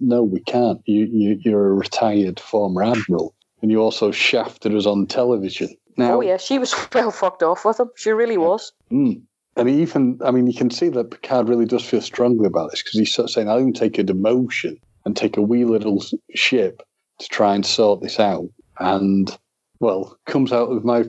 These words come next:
Speaker 1: favourite line, I think, from the show, which I'm gonna hand over to you, <laughs> actually, to say.
Speaker 2: Oh,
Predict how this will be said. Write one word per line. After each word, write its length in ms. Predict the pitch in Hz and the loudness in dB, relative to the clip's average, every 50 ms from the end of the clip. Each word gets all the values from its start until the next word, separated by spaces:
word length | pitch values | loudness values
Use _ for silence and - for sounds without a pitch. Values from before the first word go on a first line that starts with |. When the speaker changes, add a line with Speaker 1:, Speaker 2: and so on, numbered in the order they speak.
| - _ - | -4 _ -12
Speaker 1:
favourite 600 | - - 147 139 143 139 - 139 131 127 127 - | -6 -2 0 2 2 0 0 0 -2 -2 0 0
line, 480 | 123 120 120 120 120 117 110 104 95 | 0 2 2 2 2 2 2 2 0
I 160 | - - 117 | -2 -4 -4
think, 260 | 101 - 117 113 110 - | -2 0 0 -2 0 0
from 160 | - 107 104 | 0 0 0
the 80 | 101 | 0
show, 340 | 101 - - - 117 110 101 | 0 -2 0 0 2 2 0
which 240 | 90 90 101 95 - | 0 -2 -4 -4 -2
I'm 100 | 120 110 | 0 0
gonna 100 | 113 110 | 0 0
hand 240 | 110 - - 117 113 | 0 0 0 0 2
over 220 | 113 110 107 104 98 | 2 2 0 -2 -4
to 120 | - 107 | -2 0
you, 240 | 113 117 120 113 98 | 2 2 2 2 0
<laughs> 80 | 98 | 0
actually, 460 | 120 143 - - - 185 165 135 131 127 | 0 0 0 0 0 0 0 0 0 -2
to 140 | - - 139 120 | -2 -2 -2 -2
say. 360 | - - 127 120 117 113 110 | -2 -2 -2 -2 0 0 -2
Speaker 2:
Oh, 100 | 180 - | -2 -4